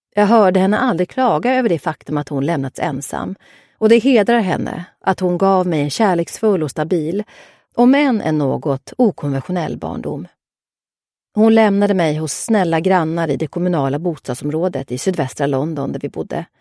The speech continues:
Hon tjänade pengar genom att ta en mängd dåligt betalda och okvalificerade jobb. Genom att snåla och gneta, och tack vare hårt arbete,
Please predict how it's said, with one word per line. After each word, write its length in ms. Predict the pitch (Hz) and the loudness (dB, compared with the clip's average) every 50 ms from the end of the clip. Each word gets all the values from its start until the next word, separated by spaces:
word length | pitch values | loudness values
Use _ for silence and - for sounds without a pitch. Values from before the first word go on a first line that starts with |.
| _ _ _ _ _ _ _ _ _ _ _ _ _ _ _ | _ _ _ _ _ _ _ _ _ _ _ _ _ _ _
Hon 280 | - 240 233 233 220 202 | 2 4 4 4 4 4
tjänade 340 | - 247 226 208 214 220 | 4 2 2 4 2 2
pengar 340 | 214 - 233 269 262 254 226 | 2 2 2 2 4 4 2
genom 240 | 208 185 160 143 143 | 2 2 0 0 0
att 120 | 143 151 | -2 -2
ta 160 | - - 160 139 | -4 -4 -2 -2
en 120 | 160 170 | -2 -2
mängd 340 | 165 160 160 160 170 165 - - | -2 -2 -2 -2 -4 -6 -2 0
dåligt 400 | 233 240 220 175 175 196 190 _ | 2 2 4 2 2 0 0 _
betalda 580 | - 208 - 170 151 139 143 147 147 147 151 | -6 -6 -4 -4 -4 -4 -4 -6 -4 -4 -4
och 120 | 151 - 226 | 0 0 0
okvalificerade 800 | 208 - - - - 127 139 143 - 165 - - 135 135 143 151 | 0 0 -4 -6 -4 -4 -4 -4 -8 -10 -8 -6 -6 -4 -4 -4
jobb. 300 | 143 - 139 170 202 196 - _ _ _ _ _ _ _ _ _ _ _ _ _ _ - | -4 -4 -6 -8 -10 -12 -16 _ _ _ _ _ _ _ _ _ _ _ _ _ _ 0
Genom 300 | 214 214 208 208 208 190 | 4 4 6 6 4 2
att 80 | 190 - | 0 0
snåla 520 | - - 262 247 226 208 208 220 233 214 | 0 0 2 4 4 4 4 4 4 4
och 120 | 185 165 | 2 2
gneta, 580 | 160 - 208 190 175 147 - _ - 208 - - - _ _ _ _ _ | 2 0 0 0 -2 -4 -6 _ -6 -6 -6 -6 -10 _ _ _ _ _
och 200 | _ - 220 220 | _ -2 -2 0
tack 260 | - 254 247 233 - - | 0 0 -2 -2 -2 0
vare 180 | 190 170 156 | 0 2 2
hårt 340 | 151 - - 151 139 135 - | 0 -2 -2 -4 -4 -4 -2
arbete, 640 | 143 135 135 135 143 139 139 - - - 95 - | -2 -2 -2 -2 -2 -4 -4 -6 -8 -8 -8 -8